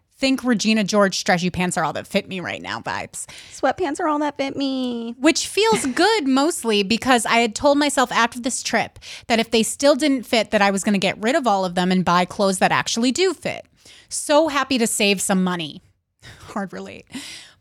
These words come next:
Speaker 1: But beyond that, I'm having a hard time grappling with this change in my body.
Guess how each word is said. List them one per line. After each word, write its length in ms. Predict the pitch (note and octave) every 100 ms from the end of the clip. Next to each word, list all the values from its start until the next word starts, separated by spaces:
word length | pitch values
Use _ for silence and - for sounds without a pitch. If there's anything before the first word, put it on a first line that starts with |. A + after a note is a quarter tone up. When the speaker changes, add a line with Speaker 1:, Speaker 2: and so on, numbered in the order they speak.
| -
Speaker 1:
But 420 | D4+ D4+ - -
beyond 400 | C4+ C#4 D4 F4+
that, 220 | B3 A#3
I'm 120 | A#3+ A#3+
having 280 | A#3 G#3+
a 80 | G3+
hard 260 | G3 G3+ A3+
time 260 | G#3 G#3 G3+
grappling 500 | G3 F#3+ G3+ F#3+ F3+
with 160 | F3
this 220 | - F3
change 360 | - G3 F3 E3
in 60 | F3
my 140 | E3+
body. 440 | E3 D#3+ A#2 G2